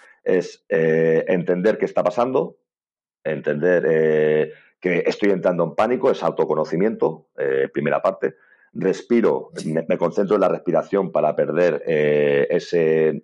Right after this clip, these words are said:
efecto túnel con la amenaza. Pienso qué está ocurriendo y trazo un plan y por último actúo.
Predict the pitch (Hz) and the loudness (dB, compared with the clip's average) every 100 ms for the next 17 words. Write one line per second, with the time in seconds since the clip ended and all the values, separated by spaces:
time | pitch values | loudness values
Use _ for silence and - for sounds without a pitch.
0 | - - - 101 - 85 95 90 73 67 | -10 -10 -4 -6 -4 -4 0 0 0 0
1 | 78 76 78 104 - 135 - _ _ _ | 0 0 0 -2 0 -4 -6 _ _ _
2 | _ - 107 113 110 87 87 - 92 85 | _ 0 2 2 0 -2 0 0 -2 0
3 | 80 92 90 73 - - 87 82 98 - | 2 2 2 -2 -4 -4 -6 -2 -2 0
4 | 87 82 71 90 110 73 - _ 85 80 | -2 -2 -2 0 0 -4 -18 _ -8 -2
5 | 78 82 90 82 - - 58 - | -2 -2 -2 -2 -4 -6 -6 -6